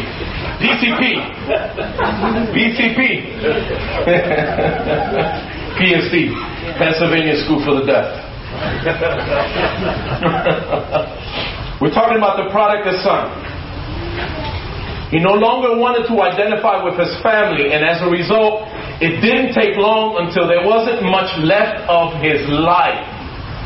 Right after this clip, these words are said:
So there wasn't much left of his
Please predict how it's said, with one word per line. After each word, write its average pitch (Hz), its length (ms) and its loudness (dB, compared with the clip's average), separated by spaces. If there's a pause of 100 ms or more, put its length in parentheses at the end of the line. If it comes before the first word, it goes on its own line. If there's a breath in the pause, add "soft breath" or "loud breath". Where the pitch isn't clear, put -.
(1040)
So - 120 4
there 151 140 2
wasn't 214 440 2
much 170 320 2
left 185 580 2
of 147 240 4
his 117 160 0